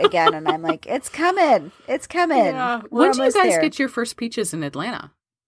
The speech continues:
Speaker 2: Is it
Speaker 1: I don't
Speaker 2: June?
Speaker 1: know, but it's, it's, yeah, it's later on in the summer. I mean, it's
Speaker 2: No.
Speaker 1: firmly into farmer's market season. It's,
Speaker 2: Mm-hmm.
Speaker 1: you know, not one of the first things. I think it's June, July.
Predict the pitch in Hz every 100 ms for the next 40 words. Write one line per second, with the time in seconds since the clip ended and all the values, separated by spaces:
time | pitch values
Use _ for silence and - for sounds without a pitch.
0 | _ _ _ - - _ _ _ _ 190
1 | 208 202 - - 240 226 208 196 240 254
2 | 233 - - - 269 - - 277 233 220
3 | 294 294 233 170 156 160 175 151 156 180
4 | 190 - 143 - 240 214 185 170 160 180
5 | 135 165 139 139 143 131 143 127 151 123
6 | 127 120 117 - 170 165 143 131 107 -
7 | _ 165 170 131 131 143 117 147 135 -
8 | 147 135 - - - 143 135 156 - 117
9 | - - 135 131 123 127